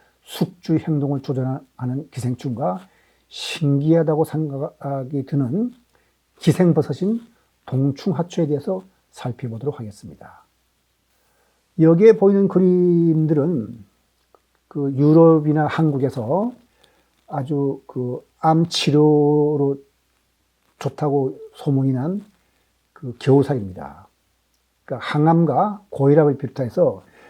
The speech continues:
거의 만병통치약으로 쓰이는 겨우살이의 종자는 새의 배설물을 통해서 낙엽수의 나뭇가지에 부착을 합니다. 그래,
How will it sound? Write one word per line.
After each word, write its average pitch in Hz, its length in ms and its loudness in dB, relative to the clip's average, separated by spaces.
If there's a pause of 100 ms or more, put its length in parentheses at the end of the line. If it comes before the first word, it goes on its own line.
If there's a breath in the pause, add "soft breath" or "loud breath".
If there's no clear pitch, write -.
(180 soft breath)
거의 156 460 8
만병통치약으로 147 1080 2
쓰이는 139 420 -4
겨우살이의 135 960 -4
종자는 147 640 -4 (580 soft breath)
새의 190 600 4
배설물을 143 600 0
통해서 123 580 -2 (440)
낙엽수의 143 760 0 (400)
나뭇가지에 127 560 -6
부착을 - 360 -16
합니다. - 440 -20 (800)
그래, 175 260 -2